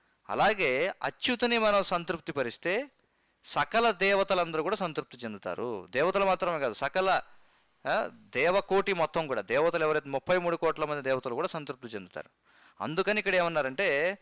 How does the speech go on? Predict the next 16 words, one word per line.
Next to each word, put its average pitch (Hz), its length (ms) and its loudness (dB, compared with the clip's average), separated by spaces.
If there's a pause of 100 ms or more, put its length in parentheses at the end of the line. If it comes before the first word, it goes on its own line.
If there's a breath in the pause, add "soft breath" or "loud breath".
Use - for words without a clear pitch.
(400 soft breath)
శ్రీకృష్ణునికి 220 760 0
ఎవరైతే 196 380 2
శుద్ధ 180 220 -2
భక్తులు 185 320 0
అవుతారో 170 360 2
వారు 170 200 4
ఏ 160 220 0
దేవతను 196 480 2
పూజించనక్కర్లేదు. 156 1200 -2 (140)
పూజించనక్కర్లేదంటే 185 840 0
వాళ్ళని 170 260 2
ఏదో 151 80 4
అవమానించడము, 180 640 2
తిరస్కరించడం 170 580 -4
అని 160 120 -2
కాదు. 135 260 0